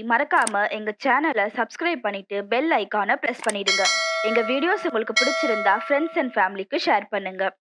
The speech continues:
மேலும் எதை பற்றிய ஆன்மீக தகவல்களை அறிய விரும்புகிறீர்கள் என்று கமெண்ட் பண்ணுங்க. முதலில் தீட்சை என்றால் என்ன? தீஷா எனும் சமஸ்கிருத சொல்லிலிருந்து வந்தது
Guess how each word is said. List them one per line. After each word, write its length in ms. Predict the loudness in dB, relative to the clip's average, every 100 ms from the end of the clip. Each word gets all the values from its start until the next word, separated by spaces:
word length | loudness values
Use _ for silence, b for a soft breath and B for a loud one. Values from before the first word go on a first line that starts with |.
| _ _
மேலும் 420 | 2 4 4 0 0
எதை 240 | 2 2 4
பற்றிய 380 | 2 2 2 4 4
ஆன்மீக 460 | 2 2 2 4
தகவல்களை 720 | 4 4 4 4 2 2 2 2 4
அறிய 200 | 4 4 2
விரும்புகிறீர்கள் 840 | 2 2 2 2 0 0 2 0
என்று 220 | 0 0 2
கமெண்ட் 340 | 2 2 0
பண்ணுங்க. 280 | 0 0 2 0 2
முதலில் 480 | 2 6 6 6 4 -6 -6
தீட்சை 460 | -2 -2 0 2 2 2
என்றால் 460 | 0 2 4 4 2
என்ன? 240 | 0 2 2 2 -4 _ _ _ _ -6
தீஷா 520 | 2 6 6 6 6 6 4
எனும் 260 | 2 2 2
சமஸ்கிருத 640 | 2 4 2 2 4 4
சொல்லிலிருந்து 720 | 4 2 4 4 4 2 4
வந்தது 500 | 4 4 4 4 2